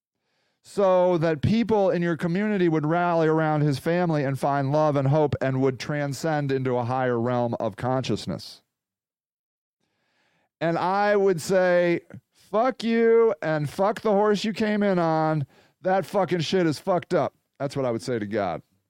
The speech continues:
That's what I would say to God. But then God might say, "Look, man, I know it's bad, but there is something coming where we need you to be trained." So this is how I play in.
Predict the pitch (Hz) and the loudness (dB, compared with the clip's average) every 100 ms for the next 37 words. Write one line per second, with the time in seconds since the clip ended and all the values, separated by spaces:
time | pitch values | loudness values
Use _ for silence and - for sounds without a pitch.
0 | _ _ _ _ _ _ _ _ - 127 | _ _ _ _ _ _ _ _ -10 -2
1 | 180 190 190 254 220 151 147 113 76 - | 0 2 2 2 2 2 2 0 -2 -10
2 | _ _ _ _ _ _ _ _ _ _ | _ _ _ _ _ _ _ _ _ _
3 | - 190 285 311 302 330 330 302 294 - | -8 0 0 2 2 2 2 2 0 2
4 | 269 254 302 262 175 170 170 185 180 202 | 2 2 2 0 0 -4 -2 -2 -2 -2
5 | 226 233 226 202 165 202 202 185 147 151 | 0 2 2 0 0 0 2 2 0 -4
6 | - 180 190 196 151 190 180 185 170 - | -2 -2 2 0 0 -2 -2 -4 -6 -2
7 | 170 180 175 160 151 151 170 170 165 175 | 0 0 0 0 0 0 0 0 0 0
8 | 175 175 147 151 156 147 139 131 135 - | 0 0 -2 0 2 2 0 0 -2 0
9 | 160 156 139 107 82 - - _ _ _ | 0 2 2 0 -4 -10 -20 _ _ _
10 | _ _ _ _ - 185 190 220 214 190 | _ _ _ _ -2 0 2 2 0 0
11 | 202 190 180 - 185 175 147 | 2 2 0 -2 0 0 -2